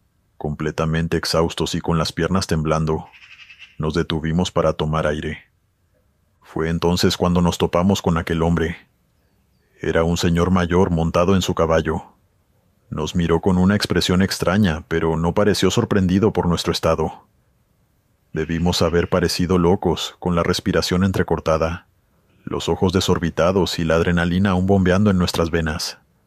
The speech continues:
Nos preguntó casi como reclamo qué hacíamos ahí.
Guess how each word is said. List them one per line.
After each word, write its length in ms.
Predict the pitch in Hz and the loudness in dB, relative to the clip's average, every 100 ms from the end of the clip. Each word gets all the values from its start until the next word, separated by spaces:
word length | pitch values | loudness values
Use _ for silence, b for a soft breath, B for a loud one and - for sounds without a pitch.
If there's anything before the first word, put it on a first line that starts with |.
| _ _ _ _ _ _ _ _ - - | _ _ _ _ _ _ _ _ -16 -10
Nos 180 | 76 | -8
preguntó 460 | - 80 82 80 85 | -4 -2 -2 0 0
casi 300 | 90 87 92 | 0 0 -2
como 240 | - 87 | 0 0
reclamo 480 | 90 82 85 92 90 | 0 0 0 2 2
qué 100 | 90 | 2
hacíamos 460 | 85 - 90 98 - | 0 2 2 2 0
ahí. 380 | 80 78 - | -2 -2 -8